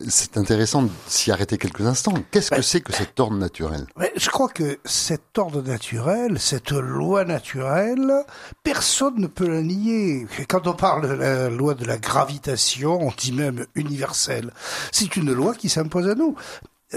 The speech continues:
Speaker 2: Si d'ailleurs la loi naturelle, l'ordre naturel n'existe pas,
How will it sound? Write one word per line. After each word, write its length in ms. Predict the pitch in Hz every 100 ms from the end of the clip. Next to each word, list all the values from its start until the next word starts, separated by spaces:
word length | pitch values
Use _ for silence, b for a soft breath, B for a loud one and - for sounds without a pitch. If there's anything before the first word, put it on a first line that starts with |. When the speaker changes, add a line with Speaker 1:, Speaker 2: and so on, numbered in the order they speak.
| -
Speaker 2:
Si 220 | - 202
d'ailleurs 560 | 175 180 190 180 147 -
la 320 | 139 135 135
loi 240 | 131 175 240
naturelle, 760 | 220 - 180 139 131 120 110 - _
l'ordre 440 | 131 151 254 226
naturel 760 | 190 175 - 156 147 143 127 110 110
n'existe 600 | 113 110 117 110 - - 107
pas, 440 | - 277 359